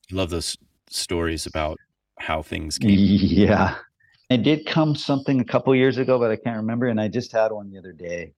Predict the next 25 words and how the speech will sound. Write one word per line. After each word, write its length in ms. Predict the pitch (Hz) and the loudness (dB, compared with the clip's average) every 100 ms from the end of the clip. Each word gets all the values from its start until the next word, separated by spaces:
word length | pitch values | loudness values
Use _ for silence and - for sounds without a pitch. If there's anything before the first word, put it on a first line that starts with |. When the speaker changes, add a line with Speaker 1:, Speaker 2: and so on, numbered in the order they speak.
| _ | _
Speaker 2:
for 80 | 95 | 2
the 100 | 90 | 4
downwind 440 | 87 90 95 98 | 6 6 8 8
boards 480 | 107 117 117 - - - | 8 6 4 -2 -6 0
that 120 | 90 | 0
I 60 | |
can't 200 | 85 90 | 0 -2
really 140 | 76 80 | -2 0
talk 220 | 69 67 | 0 0
about, 380 | 76 78 - 85 | 0 0 0 -2
but 180 | 95 90 | -2 -2
it 140 | 92 87 | -6 -8
Speaker 1:
<laughs> 40 | |
Speaker 2:
really, 420 | 98 101 95 80 - _ _ _ - | -2 0 0 -4 -8 _ _ _ -8
it 40 | 101 | -4
was 120 | 98 | -2
like, 160 | 98 - | -4 -2
"Oh, 160 | 117 107 | 0 2
wow. 340 | 104 101 92 | 2 2 -2
Okay." 340 | 92 90 85 | -4 -6 -6
And 180 | 85 95 | -4 -4
then 340 | 104 104 95 92 _ _ _ - | -2 -2 -4 -6 _ _ _ -8
I 80 | - | -8
put 260 | - 123 | 0 2
it, 260 | 117 104 | 2 0